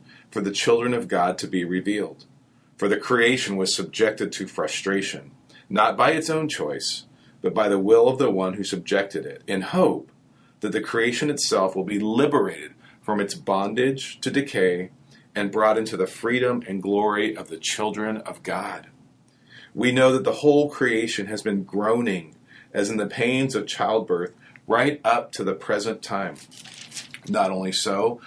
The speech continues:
but we ourselves who have the first fruits of the Spirit groan inwardly as we wait eagerly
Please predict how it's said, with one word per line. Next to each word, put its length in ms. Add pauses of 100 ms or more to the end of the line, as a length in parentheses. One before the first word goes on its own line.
(140)
but 120
we 160
ourselves 600
who 120
have 320 (340)
the 100
first 380
fruits 340
of 140
the 160
Spirit 580 (340)
groan 500
inwardly 680
as 160
we 280
wait 460
eagerly 720